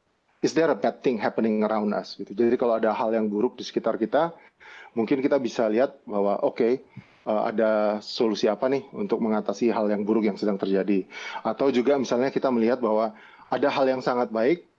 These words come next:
tapi karena suatu hal, hal baik tersebut bisa berakhir. Nah, kita akan come up dengan solusi bagaimana caranya supaya hal baik ini tidak akan berakhir.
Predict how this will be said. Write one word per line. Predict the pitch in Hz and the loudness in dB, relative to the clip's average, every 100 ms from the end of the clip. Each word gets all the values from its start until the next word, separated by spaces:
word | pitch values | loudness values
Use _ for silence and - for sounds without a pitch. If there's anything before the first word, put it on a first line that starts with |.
| - | -8
tapi | 123 - | -4 -2
karena | 120 117 117 | 0 0 0
suatu | 120 110 | -2 -4
hal, | 104 147 135 | -2 -2 0
hal | 131 107 | -2 0
baik | 113 104 | -2 -2
tersebut | - 123 147 | -6 -2 -2
bisa | 127 104 107 | -2 -2 -2
berakhir. | 107 101 110 104 - - - - | 0 0 0 0 -4 -18 -16 -4
Nah, | 107 - - - _ | -4 -4 -18 -20 _
kita | - 143 151 | -2 0 0
akan | 139 120 | 0 -2
come | 113 117 147 | 0 0 0
up | |
dengan | 131 113 | 0 0
solusi | 107 101 143 | 0 0 0
bagaimana | 131 117 107 101 135 | 0 0 0 0 0
caranya | 147 117 107 131 180 - | 0 0 2 0 0 -4
supaya | 110 110 107 | -2 0 0
hal | 113 101 | 0 0
baik | 107 120 | 0 2
ini | 143 | 0
tidak | 147 104 - | 2 0 0
akan | 107 | -4
berakhir. | 98 98 98 | -4 -6 -8